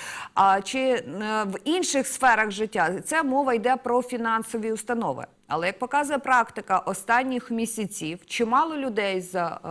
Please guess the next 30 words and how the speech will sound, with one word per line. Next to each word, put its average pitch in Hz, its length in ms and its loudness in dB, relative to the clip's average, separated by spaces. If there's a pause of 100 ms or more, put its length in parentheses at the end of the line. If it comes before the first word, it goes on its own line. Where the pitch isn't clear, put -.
(140)
паспортами 294 580 2
Російської 269 500 -4
Федерації, 180 640 0
виявляється, 185 600 0
займають 214 440 -2
вищі 262 340 -4
керівні 226 400 -4
посади, 175 540 0 (380)
як 220 280 0
то 226 360 0
і 247 140 0
правоохоронна 175 1080 0
система, 180 600 -2
і 254 100 0
судова 240 520 2
система, 170 640 -4 (360)
і 240 280 2
ось, 214 480 0
е, 190 460 4
Мотор 226 420 2
Січ 196 360 -4
теж 175 320 -4
є, 160 300 -4
співпраця 185 580 -2
з 165 60 -8
агресором. 170 480 -6 (320)
Е, 185 280 4
то 233 140 -2
чи 277 140 -2
недоцільно, 294 680 4